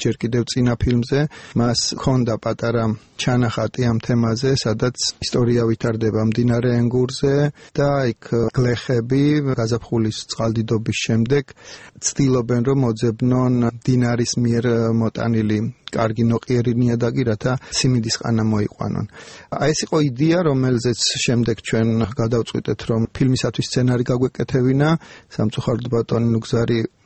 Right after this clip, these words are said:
ვერ მოესწრო სცენარის დასრულებას და იძულებული გავხდით მერე რაღაცნაირად ჩვენ დაგვესრულებინა ეს. რაც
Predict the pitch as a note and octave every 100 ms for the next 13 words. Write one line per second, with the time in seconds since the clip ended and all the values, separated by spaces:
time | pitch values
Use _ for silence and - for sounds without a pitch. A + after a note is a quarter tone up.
0 | - G#2+ A#2 A#2 C3 C3 B2 - C#3 C3+
1 | - C3+ B2+ B2+ B2 B2 - B2+ C3 C3
2 | C3 C3 A2+ B2 A#2+ A2+ A#2 A2+ A2+ A2
3 | - - B2 B2 A#2 A2+ G#2+ G#2 A#2+ A2+
4 | A2+ - A#2 A#2 A2 A2+ - A#2 A#2 A#2+
5 | B2 C3 D3 - - - - - - B2
6 | C3+